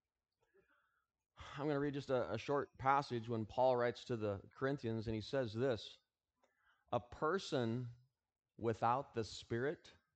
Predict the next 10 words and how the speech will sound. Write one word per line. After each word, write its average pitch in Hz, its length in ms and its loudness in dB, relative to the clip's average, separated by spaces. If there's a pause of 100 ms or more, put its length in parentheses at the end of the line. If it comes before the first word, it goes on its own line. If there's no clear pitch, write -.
(760)
does 117 180 -4
not 120 220 4
accept - 480 -2
the 135 100 -2
things 156 640 -4 (840)
that 123 180 -2
come 139 240 0
from 147 300 0
the 110 80 0
Spirit, 92 420 -2